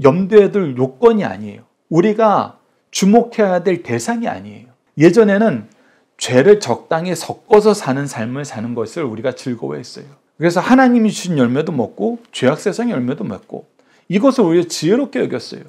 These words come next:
그러나 하나님의 사랑으로 세우심을 받고 믿음으로 살면은 이제 죄는 우리가 염두에 둘 게 아니에요.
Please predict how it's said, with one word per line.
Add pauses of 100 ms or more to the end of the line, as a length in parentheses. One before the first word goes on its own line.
(240)
그러나 (480)
하나님의
사랑으로
세우심을
받고 (340)
믿음으로
살면은 (380)
이제
죄는
우리가
염두에
둘
게
아니에요.